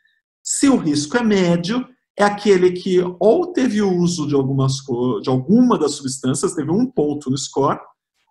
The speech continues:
ou foi positivo apenas em relação ao carro. Ele já andou com alguém que estava bêbado ou em uso de drogas. E aí eu vou fazer as condutas acima e associar a intervenção breve. Se é alto risco, se nos últimos doze meses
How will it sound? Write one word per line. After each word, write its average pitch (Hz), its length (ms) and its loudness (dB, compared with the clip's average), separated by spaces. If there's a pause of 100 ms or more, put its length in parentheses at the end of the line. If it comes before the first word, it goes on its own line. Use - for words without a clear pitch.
ou 254 200 6
foi 254 240 -2
positivo 220 520 -2
apenas 220 380 -2
em 190 60 -8
relação 214 380 -4
ao 214 100 -6
carro. 143 440 -6 (420)
Ele 139 240 2
já 156 180 0
andou 202 760 2
com 233 200 -4
alguém 185 460 0
que - 60 -16
estava 180 440 -4
bêbado 165 680 -4
ou 165 200 -2
em 147 80 -4
uso 131 200 -2
de 143 120 -4
drogas. - 520 -8 (220)
E 240 120 2
aí 214 60 4
eu 180 60 2
vou 180 100 -4
fazer 170 200 0
as 151 120 -4
condutas 156 420 -4
acima 175 560 -2 (260)
e 202 140 2
associar 175 380 -2
a - 20 -2
intervenção 143 500 -2
breve. 156 240 -4 (1000)
Se - 300 0
é 196 60 6
alto 156 340 -2
risco, 196 560 -4 (300)
se - 180 -6
nos 202 100 2
últimos 196 420 0
doze 202 320 4
meses 170 680 -2